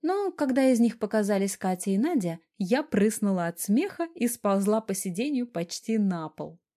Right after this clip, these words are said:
"Твоя работа!" заикаясь от смеха, поинтересовалась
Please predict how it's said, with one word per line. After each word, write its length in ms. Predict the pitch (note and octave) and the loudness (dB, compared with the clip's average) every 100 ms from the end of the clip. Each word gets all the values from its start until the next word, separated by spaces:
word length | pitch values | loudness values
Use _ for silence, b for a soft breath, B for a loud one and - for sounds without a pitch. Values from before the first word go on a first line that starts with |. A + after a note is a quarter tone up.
| _ _ _ _ _ | _ _ _ _ _
"Твоя 580 | C4+ B3 B3+ B3 C#4+ E4 | 0 4 6 6 6 6
работа!" 640 | G4+ D4+ A#3 G3 G3+ F#3 - _ _ _ _ | 6 6 6 6 4 2 0 _ _ _ _
заикаясь 720 | G3 A3 B3+ B3+ F3 D#3+ E3+ | 0 4 4 4 4 4 0
от 140 | G3 G3 | -4 -2
смеха, 360 | C4 F4+ A3 | -2 0 -4
поинтересовалась 960 | - G#3 G3 G3 G3 G#3 B3+ C#4 B3 | 0 0 2 -2 -2 -2 0 -2 -2